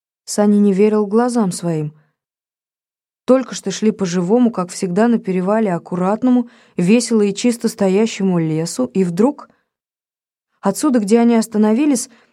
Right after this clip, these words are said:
и докуда-то до туда впереди, где это кончалось,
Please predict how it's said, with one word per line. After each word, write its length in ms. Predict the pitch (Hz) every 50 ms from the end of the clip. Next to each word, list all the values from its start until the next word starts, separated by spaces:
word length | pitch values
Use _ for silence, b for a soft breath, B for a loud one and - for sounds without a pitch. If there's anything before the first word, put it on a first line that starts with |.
| b b _ _ _ _ _ _ _
и 100 | - 214
докуда-то 540 | 196 226 233 233 - 302 254 240 233 226 202
до 180 | 190 208 202
туда 320 | 202 202 - 294 285 226 226
впереди, 600 | - - - - 208 190 202 202 190 233 302 302
где 240 | 233 190 - 214 214
это 160 | 208 202 196
кончалось, 760 | 196 - 196 190 190 190 - - 285 302 285 220 180 -